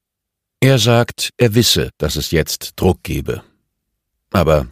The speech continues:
das ist ja nicht mehr die Frage, ob es Druck gibt oder ob ihn dieser Druck belastet. Druck,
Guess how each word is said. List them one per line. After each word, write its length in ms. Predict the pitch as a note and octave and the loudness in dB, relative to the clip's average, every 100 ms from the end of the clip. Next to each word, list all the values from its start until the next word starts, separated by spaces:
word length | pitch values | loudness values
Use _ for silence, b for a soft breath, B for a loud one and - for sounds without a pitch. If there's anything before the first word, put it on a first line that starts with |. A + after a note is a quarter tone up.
| - | -4
das 200 | E2+ - | -2 -2
ist 160 | C#2+ D#2 | -4 -4
ja 80 | |
nicht 200 | C#2 C2+ | -2 -4
mehr 80 | C#2 | -6
die 120 | C2 | -6
Frage, 540 | - F2 G#2 E2+ C#2 - - | -4 0 0 0 -6 -8 -4
ob 260 | G2 - | -4 -4
es 180 | - - | -8 -8
Druck 220 | D2 D2+ | -6 -6
gibt 340 | - C#2+ - - b b b | -4 -6 -8 -18 b b b
oder 460 | - F2 C#2+ C2 - _ | -2 0 0 -2 -8 _
ob 160 | F2 E2+ | -4 0
ihn 100 | D2+ | -2
dieser 220 | C2+ C#2+ | -2 -4
Druck 220 | C#2+ - | -4 -6
belastet. 640 | - B1+ G2+ - A1 - _ _ _ _ _ _ _ _ _ B | -2 -2 -2 -4 -12 -14 _ _ _ _ _ _ _ _ _ B
Druck, 440 | - A#2+ - - | 0 0 0 -10